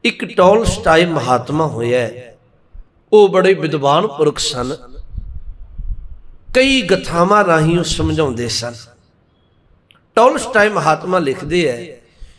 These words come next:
ਵੀ ਇੱਕ ਜ਼ਿਮੀਂਦਾਰ ਬੰਦਾ ਬੜਾ ਭਲਾ ਪੁਰਖ ਸੀ, ਸਹਿਜ ਸੁਭਾਅ ਵਾਲਾ ਸੀ, ਆਪਣੀ ਕਿਰਤ ਕਰਦਾ ਸੀ, ਰੱਬੀ ਸ਼ੁਕਰ ਵਿੱਚ ਜਿਉਂਦਾ ਸੀ। ਉਹ ਕਹਿੰਦੇ ਵੀ ਇੱਕ ਵੱਡੇ ਸ਼ੈਤਾਨ ਨੇ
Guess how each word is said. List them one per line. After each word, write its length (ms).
ਵੀ 60
ਇੱਕ 320
ਜ਼ਿਮੀਂਦਾਰ 760
ਬੰਦਾ 420
ਬੜਾ 320
ਭਲਾ 480
ਪੁਰਖ 340
ਸੀ, 580
ਸਹਿਜ 480
ਸੁਭਾਅ 460
ਵਾਲਾ 320
ਸੀ, 560
ਆਪਣੀ 340
ਕਿਰਤ 380
ਕਰਦਾ 480
ਸੀ, 240
ਰੱਬੀ 320
ਸ਼ੁਕਰ 420
ਵਿੱਚ 280
ਜਿਉਂਦਾ 380
ਸੀ। 200
ਉਹ 180
ਕਹਿੰਦੇ 340
ਵੀ 140
ਇੱਕ 360
ਵੱਡੇ 760
ਸ਼ੈਤਾਨ 720
ਨੇ 320